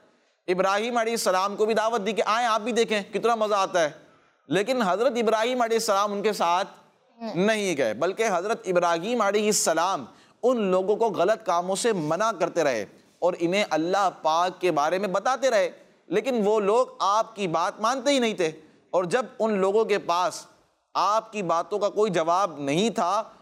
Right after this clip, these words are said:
تو وہ اپنے غلط کام پروو کرنے کے لیے کہتے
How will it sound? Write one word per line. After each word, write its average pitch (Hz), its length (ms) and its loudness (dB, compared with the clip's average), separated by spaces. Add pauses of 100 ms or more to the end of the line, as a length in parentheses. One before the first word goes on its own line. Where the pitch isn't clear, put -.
(220)
تو 185 100 -2
وہ 220 80 4
اپنے 220 300 0
غلط 190 420 0
کام 185 360 0
پروو 196 280 2
کرنے 190 360 0
کے 190 120 0
لیے 208 120 2
کہتے 160 360 -2